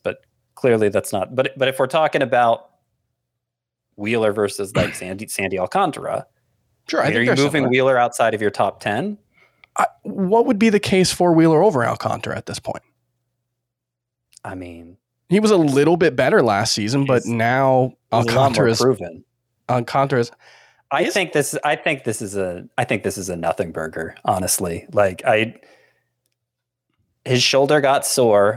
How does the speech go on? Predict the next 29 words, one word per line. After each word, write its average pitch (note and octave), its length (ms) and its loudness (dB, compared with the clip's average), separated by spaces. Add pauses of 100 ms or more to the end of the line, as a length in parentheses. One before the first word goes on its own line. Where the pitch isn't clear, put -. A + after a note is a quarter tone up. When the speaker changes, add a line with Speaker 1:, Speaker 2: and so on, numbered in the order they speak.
(160)
Speaker 1:
when G#2+ 160 -2
he A2 100 -6
threw G#2 240 2
in G#2+ 100 0
December, F2+ 540 -6
and C#3+ 280 0 (300)
I, D#3 140 0 (480)
we F#3+ 180 2
can't A3+ 320 -2
completely D3+ 760 -2 (440)
discount B2+ 460 -2
the B2 80 0
possibility A#2 760 0
that G#2 180 2
a F#2 60 -4
shoul-, G#2+ 560 -4
a A2+ 100 -4
sore G#2+ 320 2
shoulder G#2 440 2
is G2 140 0
an F#2+ 80 -10
indicator G2+ 540 0
of F2 80 -6
structural G2+ 500 -2
damage, C3+ 560 -2 (600)
but B2 100 0
there's D3 220 2
no C#3 300 4
indication A2+ 800 -2